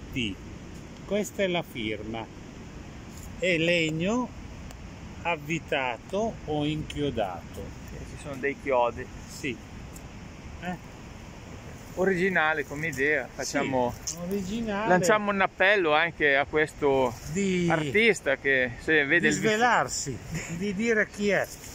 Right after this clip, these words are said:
Speaker 2: se vede questo filmato, di, di contattarci che
Speaker 1: Perché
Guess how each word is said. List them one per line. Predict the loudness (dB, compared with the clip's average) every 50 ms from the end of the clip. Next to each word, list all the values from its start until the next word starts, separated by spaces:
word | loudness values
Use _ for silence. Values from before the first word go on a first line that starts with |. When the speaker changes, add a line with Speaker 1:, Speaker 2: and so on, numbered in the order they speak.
| -14 -14
Speaker 2:
se | -8 -4 -2 0
vede | 2 2 4 2 4
questo | 4 4 4 4 2 4
filmato, | 4 4 4 6 6 6 6 6 4 0 -4
di, | 0 0 0 2
di | 2 2 4
contattarci | 6 4 4 6 6 2 2 4 2 4 4 4 4 2 0 -6 -8 -6 -6
che | -6 -4 -4 -6 -6 -6
Speaker 1:
Perché | -6 -6 -4 0 0 0 0